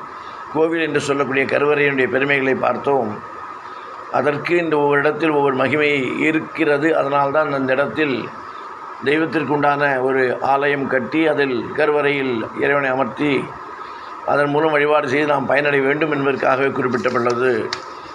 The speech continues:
நாமும் பயனடைவோம், மற்றவர்களும் பயனடை செய்வோம். ஆடி மாத சிறப்புகள். ஆடி மாத சிறப்புகள் தொடர்பான குறிப்புகள். ஆடி மாதம் பிறந்ததும்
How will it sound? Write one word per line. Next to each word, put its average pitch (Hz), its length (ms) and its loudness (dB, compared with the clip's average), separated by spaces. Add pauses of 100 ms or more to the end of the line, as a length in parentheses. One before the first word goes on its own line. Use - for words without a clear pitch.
(160)
நாமும் 147 340 2
பயனடைவோம், 139 640 2
மற்றவர்களும் 139 420 0
பயனடை 135 240 2 (140)
செய்வோம். 120 440 0 (720)
ஆடி 143 220 2
மாத 139 280 2
சிறப்புகள். 117 500 2 (2000)
ஆடி 165 160 2
மாத 165 200 4
சிறப்புகள் 151 480 2
தொடர்பான 143 340 2 (520)
குறிப்புகள். 127 420 2 (1400)
ஆடி 165 200 2
மாதம் 160 280 2
பிறந்ததும் 156 480 0